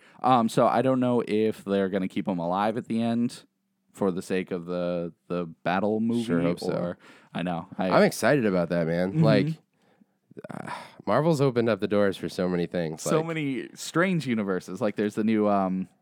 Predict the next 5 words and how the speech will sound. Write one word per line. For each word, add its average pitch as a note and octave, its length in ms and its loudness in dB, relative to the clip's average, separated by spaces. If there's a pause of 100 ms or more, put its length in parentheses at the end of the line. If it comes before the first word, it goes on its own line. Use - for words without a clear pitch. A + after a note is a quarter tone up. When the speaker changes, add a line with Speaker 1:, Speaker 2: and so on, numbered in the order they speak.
(720)
Speaker 1:
Universal B2 460 0
Monster D3 480 -2
universe D3+ 460 -2
they're D#3 100 -4
starting. D3+ 460 -2